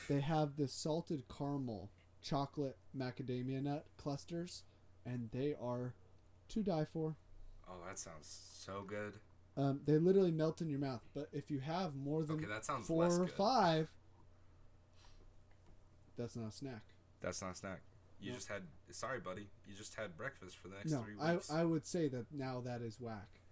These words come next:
Speaker 2: <sighs>
Speaker 1: Yeah.
Speaker 2: I hate this. I hate that you said that four pieces of a succulent T-bone
Speaker 1: <laughs>
Speaker 2: steak, a moist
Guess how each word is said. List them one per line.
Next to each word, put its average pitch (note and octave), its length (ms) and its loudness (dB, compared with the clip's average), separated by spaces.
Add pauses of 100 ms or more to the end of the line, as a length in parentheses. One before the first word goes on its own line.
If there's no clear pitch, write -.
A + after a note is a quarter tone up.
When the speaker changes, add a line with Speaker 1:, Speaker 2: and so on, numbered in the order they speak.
(800)
Speaker 2:
<sighs> - 60 -12 (880)
Speaker 1:
Yeah. A2 100 -6 (300)
Speaker 2:
I A2 280 -6 (220)
hate F#2+ 320 -8
this. F2+ 500 -10 (160)
I A#2+ 120 4
hate A#2 500 -2 (240)
that A2+ 160 -2
you G#2 180 -6
said G2+ 520 0
that F2 160 -10
four G#2 320 -2
pieces F#2 600 -8 (520)
of G#2+ 160 -2
a F#2 80 -4
succulent - 800 -2
T-bone C4 480 8
Speaker 1:
<laughs> B3 100 4
Speaker 2:
steak, - 260 0 (1120)
a A2 140 -2 (260)
moist A#2+ 640 -4